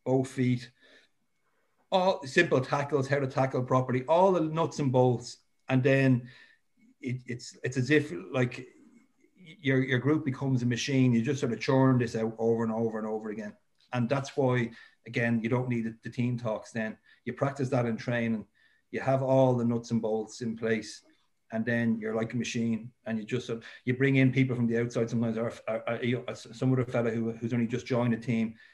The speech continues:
and he comes in and he just becomes part of the whole factory, and you just sort of churn it out over and over and over again. And therefore, it cuts out all the things about wanting to win it more than anyone else, or,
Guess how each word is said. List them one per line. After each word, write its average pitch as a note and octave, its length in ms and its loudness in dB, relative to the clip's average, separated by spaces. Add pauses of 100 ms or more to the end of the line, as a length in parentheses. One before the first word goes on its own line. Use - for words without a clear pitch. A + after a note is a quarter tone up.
and A2 80 -8
he C#3+ 140 2
comes B2+ 260 0
in A#2 240 2
and A2 100 -6
he A2 60 -2
just B2+ 220 -2
becomes A#2 300 -2
part A2 320 -4
of A2 40 -8
the G#2+ 80 -6
whole G#2+ 300 -4
factory, - 480 -8 (440)
and A2+ 200 -2
you G#2 80 -6
just A#2 220 -8
sort G#2+ 100 -6
of - 60 -12
churn A#2 280 0
it G#2+ 120 -6
out A2 200 -8 (280)
over A#2 440 -2
and A2 80 -4
over A2 380 -4
and G#2+ 100 -6
over G#2+ 220 -6
again. A2+ 220 -2
And A2+ 120 0
therefore, C3 460 2 (240)
it A#2+ 120 -6
cuts D3+ 280 2
out C#3 160 4
all C3 140 4
the B2+ 40 2
things C3 180 4
about A#2+ 200 0
wanting B2+ 320 2
to B2+ 80 0
win B2 160 0
it A#2 60 -2
more A#2+ 260 0
than A#2 80 -2
anyone A2+ 280 0
else, A2+ 340 -2
or, A2+ 320 0